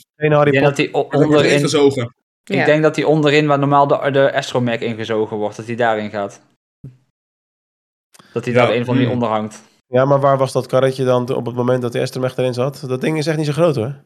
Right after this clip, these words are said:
Speaker 1: Vliegtuig.
Speaker 2: nog steeds daaronder. De astromech
Speaker 1: Oeh.
Speaker 2: zit bovenin met zijn kop, hè.
Speaker 1: Ah.
Speaker 2: Het is sowieso, als je Naboo Starfighter, het is helemaal geen praktisch ding. Want,
Speaker 4: Nee.
Speaker 2: eh, als je, als je gewoon even nadenkt, R two D two zit daar natuurlijk in,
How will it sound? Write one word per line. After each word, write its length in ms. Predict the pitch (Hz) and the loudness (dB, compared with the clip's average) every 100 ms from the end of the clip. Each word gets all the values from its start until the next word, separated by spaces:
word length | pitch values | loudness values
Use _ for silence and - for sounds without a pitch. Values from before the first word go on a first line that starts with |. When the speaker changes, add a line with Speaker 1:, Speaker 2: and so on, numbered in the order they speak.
| _ _ _ _ _ | _ _ _ _ _
Speaker 1:
Vliegtuig. 240 | - 104 127 | -14 -8 -6
Speaker 2:
nog 120 | 123 | -4
steeds 200 | 131 127 | -2 -2
daaronder. 360 | 117 113 131 160 _ _ _ - | -2 -4 -4 -8 _ _ _ -10
De 100 | 95 | -4
astromech 320 | 139 - 120 | -2 -2 0
Speaker 1:
Oeh. 100 | 403 | 2
Speaker 2:
zit 40 | 440 | 4
bovenin 220 | 120 120 139 | 4 2 -2
met 100 | 123 | -4
zijn 120 | - | -4
kop, 160 | 117 | -4
hè. 120 | 120 156 - _ _ _ _ 110 | -2 -6 -10 _ _ _ _ -12
Speaker 1:
Ah. 560 | 110 131 139 143 147 147 - _ _ _ - | -8 -6 -6 -6 -6 -8 -12 _ _ _ -16
Speaker 2:
Het 120 | 131 | -8
is 80 | 135 | 0
sowieso, 420 | 151 151 160 160 | 4 4 4 4
als 220 | - 151 | 2 0
je 100 | 165 | 0
Naboo 280 | 156 151 160 | 0 0 -2
Starfighter, 680 | 160 170 175 165 147 131 131 | 0 0 2 2 0 0 -4
het 100 | 131 | -4
is 80 | |
helemaal 300 | 131 170 170 | -4 -2 -2
geen 160 | 143 139 | -2 -4
praktisch 480 | 127 156 139 - 160 160 | -4 -6 -6 -10 -14 -14
ding. 400 | 135 147 107 107 | -6 -6 -6 -8
Want, 260 | 123 123 | -6 -6
Speaker 4:
Nee. 180 | 196 139 | -6 -8
Speaker 2:
eh, 400 | 131 131 131 123 - - _ _ _ | -4 0 0 -2 -10 -20 _ _ _
als 180 | - 151 | -6 -2
je, 80 | - | -2
als 160 | 143 | -2
je 40 | 151 | 0
gewoon 140 | 156 | 0
even 180 | 151 147 | 0 0
nadenkt, 440 | 156 165 127 127 | 0 0 0 -2
R 100 | 135 | -2
two 220 | 143 143 165 | 0 -2 -2
D 40 | |
two 100 | 151 | -2
zit 140 | 135 | -2
daar 100 | 135 | 0
natuurlijk 380 | 131 127 135 131 | 0 -2 -2 -2
in, 400 | 127 131 131 127 | -4 -6 -8 -14